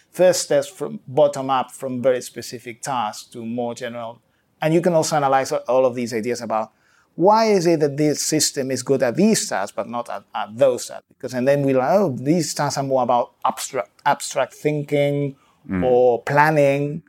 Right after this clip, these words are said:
Speaker 1: So we see that for us, our reinforcement learning, uh, techniques, even if we are using, um, deep learning with them, they are not very good at generalizing for this. So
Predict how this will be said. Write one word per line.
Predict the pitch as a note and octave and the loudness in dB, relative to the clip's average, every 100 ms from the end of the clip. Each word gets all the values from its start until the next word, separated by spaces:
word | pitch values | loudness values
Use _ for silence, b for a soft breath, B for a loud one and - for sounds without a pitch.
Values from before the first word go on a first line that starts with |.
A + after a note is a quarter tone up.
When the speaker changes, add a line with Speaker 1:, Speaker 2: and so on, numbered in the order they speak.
| b b b | b b b
Speaker 1:
So | - B2 | -8 -2
we | A#2+ B2+ | 0 2
see | D3 C#3 | 2 4
that | B2+ - | 2 2
for | B2+ | -2
us, | A#2+ C3 | 0 0
our | B2 B2+ B2 | 2 4 2
reinforcement | B2 C#3 C3 B2+ | 0 -2 -2 0
learning, | B2+ B2+ B2 B2+ B2 B2+ | 2 2 0 -4 -6 -8
uh, | B2 | -2
techniques, | B2+ A#2 B2+ C3+ - | -2 0 -2 -4 -4
even | B2+ B2 | -2 0
if | B2 | 0
we | A#2+ A#2+ | 0 0
are | |
using, | A#2+ A#2 B2 A2 - | -2 -4 -4 -6 -8
um, | B2+ B2 A#2+ - - - | -8 -6 -8 -14 -20 -6
deep | D3 C#3 | 0 2
learning | B2+ C3+ C#3 C3+ | 4 2 0 0
with | C3+ B2+ | 0 2
them, | C3+ G3+ G#3+ b b _ _ | 2 2 0 b b _ _
they | C#3+ | 2
are | C3+ | 2
not | C3 D3+ | 2 2
very | C#3+ D3 | 4 2
good | C#3+ C#3 | 2 0
at | C3 - | 0 0
generalizing | B2+ C3+ C3+ C3 C#3+ C3+ D#3+ D3+ | 0 2 2 2 2 0 -2 -2
for | D3+ D3+ | 0 2
this. | D#3 E3+ C#3 B2 | 2 0 -2 -8
So | B2+ A#2 A2+ | -4 -2 -2